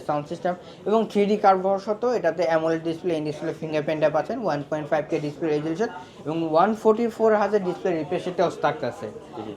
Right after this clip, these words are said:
Speaker 1: ডুয়াল স্পিকার, জেবিএল সাউন্ড সিস্টেমটাও পাচ্ছেন। আর এটা পাচ্ছেন আপনি দুইটা ভেরিয়েন্টে,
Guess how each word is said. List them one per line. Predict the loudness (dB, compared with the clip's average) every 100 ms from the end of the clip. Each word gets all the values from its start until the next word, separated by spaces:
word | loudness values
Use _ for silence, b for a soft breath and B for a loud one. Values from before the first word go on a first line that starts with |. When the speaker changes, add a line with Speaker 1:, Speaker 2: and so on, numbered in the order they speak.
| 2
Speaker 1:
ডুয়াল | 6 6
স্পিকার, | 6 6 8 6
জেবিএল | 4 2 0 0
সাউন্ড | -2 -4
সিস্টেমটাও | -6 -4 -4 2 2
পাচ্ছেন। | 2 -2 -6 -8 B B B
আর | 4
এটা | 4 2
পাচ্ছেন | 0 2 -2
আপনি | -2
দুইটা | -4 2 2
ভেরিয়েন্টে, | 4 2 0 -4